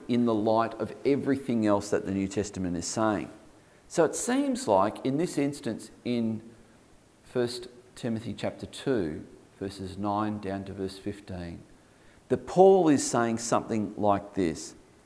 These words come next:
"I want women to be culturally sensitive." So if we read the last couple of verses in this chapter, this is verse, uh, if we see, uh, verse thirteen, this will be the last three verses.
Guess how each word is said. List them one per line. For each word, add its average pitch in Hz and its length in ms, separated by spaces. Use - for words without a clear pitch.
"I 107 80
want 110 400
women 101 380
to - 80
be 92 80
culturally 98 800
sensitive." 90 720
So 170 120
if 143 80
we 254 120
read 175 260
the 117 100
last 123 300
couple - 240
of 104 80
verses 107 400
in 95 140
this 92 340
chapter, 101 340
this 95 240
is 90 180
verse, 98 460
uh, 80 120
if 90 100
we 104 100
see, 95 480
uh, 92 260
verse 95 540
thirteen, 95 720
this 90 160
will 92 80
be 95 80
the 82 60
last 92 280
three 90 140
verses. 87 480